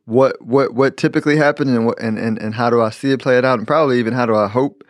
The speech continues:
it plays out for the sake of, uh, uh,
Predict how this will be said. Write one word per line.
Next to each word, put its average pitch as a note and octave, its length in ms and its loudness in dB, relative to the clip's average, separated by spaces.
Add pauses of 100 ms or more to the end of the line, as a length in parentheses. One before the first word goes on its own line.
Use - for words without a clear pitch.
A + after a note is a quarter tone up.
(380)
it B2 80 0
plays B2+ 300 2
out B2+ 240 0
for A2+ 80 -4
the G#2 100 -4
sake A#2+ 300 0
of, G#2+ 220 -2 (840)
uh, - 140 -16 (520)
uh, - 220 -18